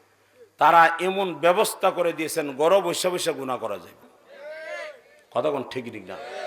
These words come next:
এমন একটা কালচার হয়ে গেছে, ওলামাই কেরামদেরকে নির্যাতন করা, অপদস্থ করা,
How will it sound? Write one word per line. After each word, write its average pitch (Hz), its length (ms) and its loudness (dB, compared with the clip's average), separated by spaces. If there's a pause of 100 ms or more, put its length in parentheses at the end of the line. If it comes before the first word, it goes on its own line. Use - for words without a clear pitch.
(1500)
এমন 381 260 10
একটা 302 380 10
কালচার 330 680 12
হয়ে 208 260 12
গেছে, 147 240 -2 (2000)
ওলামাই 165 560 2
কেরামদেরকে 156 560 -2
নির্যাতন 151 640 -2
করা, 131 380 2 (800)
অপদস্থ 175 600 10
করা, 247 560 12